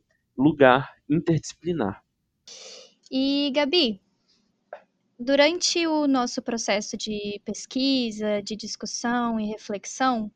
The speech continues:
Speaker 2: a gente pensou em trabalhar com um centro de memória que tá sendo construído no Elefante Branco.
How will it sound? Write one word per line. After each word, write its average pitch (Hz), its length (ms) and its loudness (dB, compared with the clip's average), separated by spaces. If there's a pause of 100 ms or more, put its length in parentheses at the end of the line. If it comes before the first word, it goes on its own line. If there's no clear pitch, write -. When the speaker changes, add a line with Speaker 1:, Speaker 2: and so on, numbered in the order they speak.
(640)
Speaker 2:
a 220 160 -4
gente 262 960 0 (540)
pensou 269 320 2
em 269 80 4
trabalhar 269 720 2
com 269 140 -2
um 277 100 4
centro 302 420 0
de 294 140 0
memória 302 800 2
que 320 440 -6
tá 320 100 -2
sendo 302 260 0
construído 320 640 -2
no 311 80 4
Elefante 311 480 0
Branco. 240 440 -2